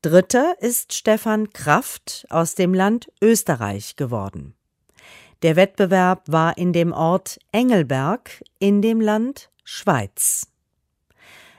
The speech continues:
Richard Freitag hat sich sehr über seinen Sieg gefreut.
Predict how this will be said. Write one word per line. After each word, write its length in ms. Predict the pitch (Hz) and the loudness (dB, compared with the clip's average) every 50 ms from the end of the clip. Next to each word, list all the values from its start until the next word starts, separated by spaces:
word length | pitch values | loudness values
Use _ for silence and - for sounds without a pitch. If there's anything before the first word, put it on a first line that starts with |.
| _ _ _ _ - | _ _ _ _ 2
Richard 420 | 196 247 269 - 262 226 214 - | 2 2 4 4 2 0 0 -2
Freitag 720 | - - - 156 151 160 185 - - 214 208 208 - - | -6 -4 0 2 2 2 2 2 0 -2 -2 -4 -6 -10
hat 140 | 190 180 - | -10 -10 -8
sich 260 | - 175 165 147 - | -8 -8 -8 -8 -8
sehr 500 | - - 151 160 185 214 240 240 233 - | -8 -4 0 2 4 4 4 2 0 -2
über 240 | - 170 180 180 170 | -2 -2 0 0 0
seinen 360 | 156 165 151 160 165 156 160 | 0 0 0 0 0 -2 -2
Sieg 440 | 143 147 156 175 180 - - - _ | -4 -4 -4 -6 -6 -8 -12 -12 _
gefreut. 760 | - 170 - - - 180 175 175 165 143 120 - - - | -8 -6 -6 -2 0 2 4 4 4 2 -2 -6 -12 -16